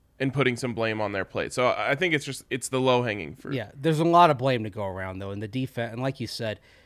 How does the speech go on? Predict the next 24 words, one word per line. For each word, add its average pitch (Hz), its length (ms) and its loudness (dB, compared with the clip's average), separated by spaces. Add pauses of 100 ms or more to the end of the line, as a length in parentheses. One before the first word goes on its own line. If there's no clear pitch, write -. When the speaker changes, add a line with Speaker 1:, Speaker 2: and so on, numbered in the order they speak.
(240)
Speaker 2:
Teddy 165 320 2
has, 131 340 0
he's 139 280 -6
basically 147 520 -2
a 120 40 0
mid-tier, 127 500 -2
lower 120 240 2
mid-tier 120 360 -2
quarterback - 600 -10
this 107 200 -16
year. 110 140 -18 (560)
Speaker 1:
Yeah. 117 180 2
Speaker 2:
Sadly, 175 640 6
I 135 40 8
Speaker 1:
Which - 120 8
is 196 140 6
Speaker 2:
mean, 147 160 -6
Speaker 1:
what 190 260 6
we 156 140 2
thought 151 200 2
Speaker 2:
right. 226 180 8
Speaker 1:
he 143 60 4
would 139 160 0
be. - 120 -18